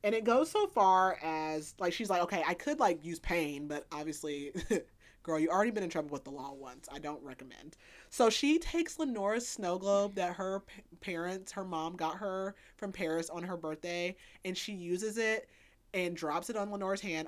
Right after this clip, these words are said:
Obviously, Lenora doesn't catch it, and it rolls off the bed and, like, shatters and breaks. We go to Lenora's P O V, and Lenora and Virginia overhear their parents arguing, and it's because the dad, Winston, wants the money that Lenora and her sister are supposed to get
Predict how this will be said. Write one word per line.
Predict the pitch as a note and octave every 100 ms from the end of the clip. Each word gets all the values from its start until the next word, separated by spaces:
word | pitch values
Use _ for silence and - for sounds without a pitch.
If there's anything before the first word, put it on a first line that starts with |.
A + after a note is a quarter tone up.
| -
Obviously, | D#3+ F3+ A3
Lenora | G3+ F#3 E3+
doesn't | D#3+ D3 E3+ F3
catch | E3 D3 D#3
it, | D3+ -
and | D#3
it | D#3 D3
rolls | C#3+ D3+
off | D#3+ E3
the |
bed | D#3 C3+ C3+
and, | C3+
like, | C#3 D3
shatters | - - B2+ C3 -
and | F2
breaks. | - C#2 - - - -
We | G#3+
go | A#3
to | D#4
Lenora's | G4 D#4 A3+ A#3
P | A#3+ C4
O | A#3+
V, | G#3 F3+ F3+
and | F3 F3+
Lenora | F#3+ F#3+ G3+ C4 A#3+
and | G#3+ G3+
Virginia | F3+ E3 E3+ G3 F#3+ E3+ A#2+
overhear | F3 F#3+ G3 F#3+ E3 E3
their | E3 D#3+
parents | - E3 D#3 -
arguing, | A3+ D#4+ G#3+ C#3+ C3+ E3 - - -
and | F#3+ F#3 F#3
it's | F#3
because | G3+ - G3 F#3 F3+ -
the | F3
dad, | E3 F3 G3 A3 F#3+ F#3+
Winston, | G3+ A#3 G3+ F3 D#3
wants | D3+ E3+ -
the | E3
money | D#3+ F3+ F3+
that | D#3+ D#3 D3+ D#3 - - D#3+ D#3+
Lenora | D#3+ D#3 D#3+ E3+
and | D#3+ E3+
her |
sister | D#3 F3 -
are | D#3
supposed | D#3 - D#3
to | D3+
get | D3 C#3+